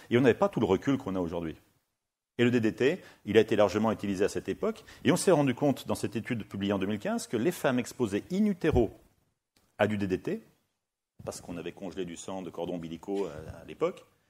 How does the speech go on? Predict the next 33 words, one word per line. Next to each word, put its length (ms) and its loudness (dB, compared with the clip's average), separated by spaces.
eh 80 -6
bien, 100 0
ces 140 0
femmes, 200 4
cinquante 400 -4
ans 60 -2
plus 160 -6
tard, 380 -4
avaient 220 4
un 120 2
risque 460 -8
de 100 2
développer 340 2
un 80 0
cancer 320 -4
du 80 -6
sein 220 -10
qui 60 2
était 140 0
augmenté 320 -2
de 80 -4
trois 340 -2
à 80 -10
quatre 300 -10
fois. 280 -12
Exposition 760 -4
in 120 -6
utero 440 -4
à 180 4
des 160 -4
contaminations 680 -4
qui 200 -10
n'ont, 220 -2